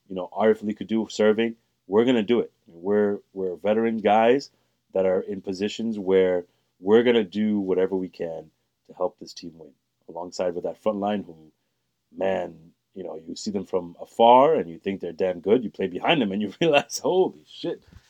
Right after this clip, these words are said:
they are the greatest front line to ever be assembled." And no doubt about it, I don't think there'll be a, there'll ever be any front line that touches that front line. But I get the, the, the luxury of playing behind Imran Jiraj.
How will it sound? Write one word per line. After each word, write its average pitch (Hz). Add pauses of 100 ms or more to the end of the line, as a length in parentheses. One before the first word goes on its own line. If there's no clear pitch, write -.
(280)
they 127
are 113 (560)
the 87
greatest 110
front 98
line 90
to 87
ever 90
be 82
assembled." - (360)
And 87
no 98
doubt 95
about 92
it, 92
I 87
don't 87
think 87
there'll 85
be 85
a, 82 (120)
there'll 104
ever 104
be 101
any 90
front 92
line 85
that 82
touches -
that -
front -
line. - (680)
But 95
I 123
get 123
the, 98
the, 90
the 90
luxury 113
of 98
playing 110
behind 107
Imran 101
Jiraj. 120